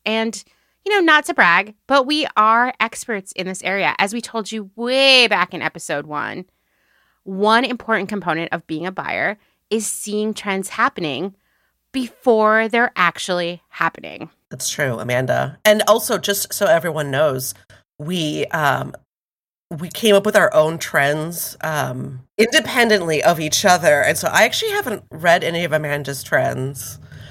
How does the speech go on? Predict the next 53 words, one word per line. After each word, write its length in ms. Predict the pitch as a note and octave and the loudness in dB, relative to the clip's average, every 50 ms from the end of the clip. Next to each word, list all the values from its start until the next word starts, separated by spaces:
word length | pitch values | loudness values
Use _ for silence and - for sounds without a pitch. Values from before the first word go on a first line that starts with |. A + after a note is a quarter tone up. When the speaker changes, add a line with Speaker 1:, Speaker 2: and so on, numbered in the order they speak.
| - - | -18 -12
Speaker 2:
So, 560 | - - G3+ F3 E3 D#3+ D#3+ D#3 D3+ D3 - - | 0 2 4 6 6 6 6 4 2 0 0 -2
uh, 200 | F3 E3 D#3 C#3 C#3 | 0 0 0 0 0
we 100 | G#3 A3+ | 0 2
will 180 | G3 A#3+ A3+ | 4 4 4
go 180 | A3+ - A3+ G#3 | 4 4 2 4
back 260 | - E3 D3 D#3 - | 6 4 2 2 -2
and 80 | F#3+ - | -8 -6
forth 300 | - D#3+ C#3 C#3+ - - | -2 0 0 0 0 -2
sharing 520 | - - - E3 E3 F3 F#3+ G3 G#3 A#3+ - | -4 0 2 4 4 6 6 4 2 2 2
our 180 | - E3+ F3+ G3 | 2 2 2 2
trend 280 | - - G#3+ E3+ E3 | 0 -2 -2 -2 0
predictions, 420 | C#3 G#3 - G3 - - G#3+ G#3+ - | -2 -2 -2 -2 -4 -4 -8 -6 -4
but 100 | G3+ F#3+ | -2 -2
I'm 80 | F#3 | -2
sure 160 | - - G3+ F#3 | -2 -2 -2 -2
there's 160 | G3 A3 - | -2 -2 -2
gonna 100 | C4 G#3+ | -4 -2
be 120 | G3 F#3+ F#3 | -2 -2 -4
quite 240 | - - F3+ F3 | 0 0 0 0
a 60 | F#3+ F#3+ | 2 0
bit 100 | F#3+ F3 | 0 0
of 100 | E3 C#3 - | 0 0 0
overlap. 640 | C3+ D3+ C#3 D#3 D3 C#3 A#2 A2 A2+ B2 - - - - - - - - - _ - | 0 0 2 0 0 0 0 0 -2 -4 -6 -10 -18 -20 -20 -20 -20 -20 -16 _ 4
Speaker 1:
I 200 | A#3+ A#3 A#3 B3 | 4 4 4 2
will 140 | C4 D#4 D4+ | 0 -4 -4
say 220 | - - B3 A3+ | 0 2 4 4
I 240 | A3 - F#3 G3 G#3 | 4 4 4 2 0
cheated. 460 | G#3 - - G3 F#3 F#3 F#3 F3 E3+ - | -2 -6 -4 -4 -2 0 0 -2 0 0
I 120 | - G3 | -2 -2
did 260 | F#3+ G3+ G3 F3+ F3 - | 0 -2 -6 -4 -2 -2
read 180 | F3 F3 E3+ | -2 -2 -2
yours, 320 | F3+ F3 E3 D#3+ E3 F3 F3 - | 0 0 0 0 2 2 0 0
Speaker 2:
<laughs> 60 | - | 2
Speaker 1:
and 300 | - - F3+ E3+ F3 - - | 2 4 4 4 4 2 4
I 140 | - G3+ G#3+ | 4 2 2
was 100 | A3 G#3+ | 4 2
like, 140 | C4 B3 C#4+ | 2 6 6
"Oh 80 | D4+ | 6
my 120 | E4 G4+ - | 6 6 6
God, 420 | - B4 A#4 B4+ A4+ D#4 B3+ G#3+ | 8 8 10 10 10 8 6 4
there's 200 | C#4 D4+ F#4 F#4+ | 4 4 4 2
so 140 | - - G#4 | 0 0 2
much 200 | G4+ A#4 A4 - | 4 4 4 4
overlap," 500 | B3+ C#4 C4 C#4+ B3 B3 G#3+ G#3 G3 - | 2 2 4 4 4 6 6 4 4 0
which 300 | G#3 G#3 - - - - _ _ _ _ _ _ | -4 -6 -6 -8 -12 -14 _ _ _ _ _ _
just 260 | - A#3 G3+ - - | -8 -8 -8 -8 -10
proves 640 | - - A3+ A3+ A3+ A#3+ A#3 A#3 A#3 G#3+ - - - _ _ _ _ _ _ | -8 -4 -2 -2 -2 -2 -6 -8 -12 -12 -12 -14 -16 _ _ _ _ _ _
that 120 | F#3+ - - | -16 -12 -10
we 120 | F3 F3+ | -8 -6
are 140 | F3 F3+ E3+ | -2 -2 -2
onto 280 | D3 D3+ D3+ D3+ D#3 D3+ | -2 -2 -4 -6 -8 -10
something 380 | - D3+ D3+ D3+ - D3 D#3+ | -12 -12 -12 -12 -10 -12 -10
here, 380 | D#3 E3 D3+ - - - - | -10 -10 -10 -10 -10 -12 -14